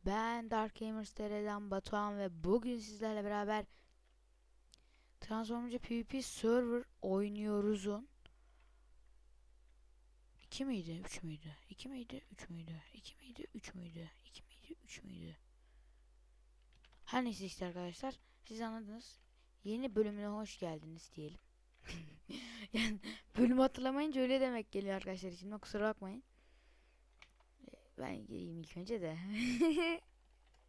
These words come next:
Troll olsun. Evet, e...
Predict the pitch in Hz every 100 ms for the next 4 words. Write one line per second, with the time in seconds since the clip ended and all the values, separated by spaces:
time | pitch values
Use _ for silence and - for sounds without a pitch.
0 | - - - - - 208 208 196 175 -
1 | 180 - - - - - - - - _
2 | _ - _ - - - 175 170 190 -
3 | - - -